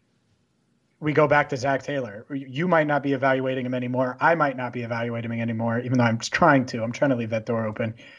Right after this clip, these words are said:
The Bengals are. And so I don't want a liability at one of these guard spots. You paid Xavier Su'a-Filo in the offseason. Quinton Spain's a guy you brought in to help shore up that position. And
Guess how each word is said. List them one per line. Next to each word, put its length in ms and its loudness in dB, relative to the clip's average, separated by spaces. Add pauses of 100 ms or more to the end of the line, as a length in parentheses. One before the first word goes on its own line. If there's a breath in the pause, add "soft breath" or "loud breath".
(380 loud breath)
The 60 -2
Bengals 360 8
are. 320 6 (840)
And 160 -2
so 400 6
I 120 4
don't 200 4
want 300 -2 (880)
a 80 -6
liability 800 -2 (680)
at 160 0
one 120 -4
of 80 -8
these 180 -10
guard 280 -4
spots. 380 -14
You 60 -10
paid 260 0
Xavier 240 0
Su'a-Filo 560 -2
in 100 0
the 80 -4
offseason. 640 -8 (260 loud breath)
Quinton 220 2
Spain's 340 2
a 60 4
guy 140 4
you 100 0
brought 300 4
in 260 0 (180 loud breath)
to 100 0
help 240 2
shore 280 6
up 160 -2
that 200 -6
position. 500 -6 (280 loud breath)
And 280 2